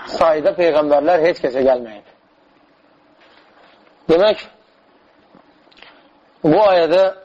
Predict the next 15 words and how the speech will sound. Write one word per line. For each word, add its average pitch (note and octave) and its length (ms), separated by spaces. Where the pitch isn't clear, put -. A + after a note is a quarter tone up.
Allah D#3 240
Subhanahu E3+ 300
taala D#3 260
deyir: D#3+ 280
"Yə F3 280
Bəni D#3 280
İsrail, B2+ 500
ey F#3 160
İsrail D3+ 580
oğulları." C3 600
Kimdir A3 300
İsrail? B2+ 420
İsrail E3 760
Yaqub D3+ 360
əleyhissalamdır. A#2+ 840